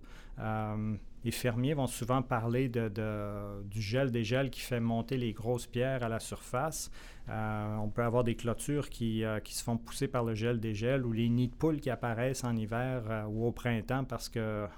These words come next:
on, on est soumis au gel dégel. La même chose peut arriver à un pipeline qui est enfoui dans le sol. Le gel peut le faire remonter à un endroit, puis, euh, initier une, une fissure qui pourrait mener à une, à une fracture éventuellement.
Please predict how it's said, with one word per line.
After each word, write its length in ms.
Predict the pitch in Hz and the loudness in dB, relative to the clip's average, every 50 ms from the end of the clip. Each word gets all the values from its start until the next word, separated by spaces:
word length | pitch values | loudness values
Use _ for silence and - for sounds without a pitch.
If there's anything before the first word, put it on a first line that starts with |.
| - - - | -14 -10 -6
on, 200 | 113 110 110 - | -4 -2 -2 0
on 120 | 113 113 113 | 0 0 0
est 80 | 113 | 0
soumis 300 | 107 - - 123 117 123 | 0 0 2 4 4 4
au 100 | 127 123 | 4 2
gel 240 | 110 104 117 120 120 | 2 2 2 2 2
dégel. 440 | 104 113 107 104 120 135 160 160 147 - - - - - - | 0 0 0 2 2 2 2 0 -4 -6 -12 -16 -16 -6 -2
La 100 | 127 127 | 2 4
même 200 | 135 165 185 180 | 6 6 6 4
chose 220 | - - 190 190 - | 4 2 2 2 2
peut 140 | - 151 | 2 2
arriver 240 | 135 117 113 113 123 | 2 4 2 2 2
à 40 | 135 | 2
un 80 | 135 117 | 2 2
pipeline 440 | - - 113 - - 131 143 151 | 0 -2 -4 -2 -2 0 0 0
qui 100 | 143 - | 0 -2
est 120 | 117 - - | -4 -2 -2
enfoui 340 | 113 113 113 - - 135 127 | -2 -2 -2 0 0 0 0
dans 140 | 120 110 | 0 0
le 60 | 107 101 | -2 -4
sol. 440 | - - 120 127 156 180 87 78 - - - - - - - 110 | -4 -2 0 0 0 0 -2 -4 -6 -10 -12 -14 -16 -14 -8 -2
Le 140 | 107 117 117 | 0 0 2
gel 300 | 113 131 139 156 165 160 | 4 6 6 6 6 6
peut 100 | - 139 | 4 2
le 80 | 123 113 | 2 2
faire 260 | - - 135 123 110 | 2 2 2 2 4
remonter 400 | 127 123 127 127 123 120 123 143 | 4 4 4 4 4 2 2 2
à 60 | 143 | 2
un 160 | 135 127 117 | 4 4 4
endroit, 480 | 117 113 110 104 101 95 113 123 143 170 | 4 4 2 0 0 0 2 2 2 2
puis, 520 | 175 - - - 120 117 120 120 120 127 123 | 0 -4 -4 0 0 2 2 2 0 -2 -2
euh, 180 | 117 117 110 113 - | -2 -2 -2 -2 0
initier 440 | 117 113 120 120 117 113 - 135 139 | 2 4 4 4 4 2 2 2 2
une, 260 | 135 127 120 113 110 - - | 4 4 4 2 0 0 -2
une 100 | 113 110 | -2 -2
fissure 800 | 110 - - - - - - 131 127 135 143 139 - - - - - - | -2 -2 -4 -6 -4 -4 -2 0 0 0 0 -2 -4 -6 -8 -10 -12 -12
qui 100 | - - | -12 -8
pourrait 360 | - - 127 113 120 127 143 | -2 0 0 2 4 4 4
mener 420 | 147 139 127 123 127 131 131 127 | 6 6 4 4 4 4 4 2
à 40 | 117 | 2
une, 180 | 110 107 107 107 | 2 2 0 0
à 260 | 104 104 104 110 110 | -2 -2 -2 -2 -2
une 80 | 107 | -2
fracture 480 | 104 - - 107 104 - - - 127 113 | -2 -2 -2 -4 -4 -4 -4 -4 -2 -2
éventuellement. 640 | 113 110 107 104 - - 101 101 101 98 98 101 | -2 -2 -2 -4 -4 -4 -4 -4 -4 -4 -4 -6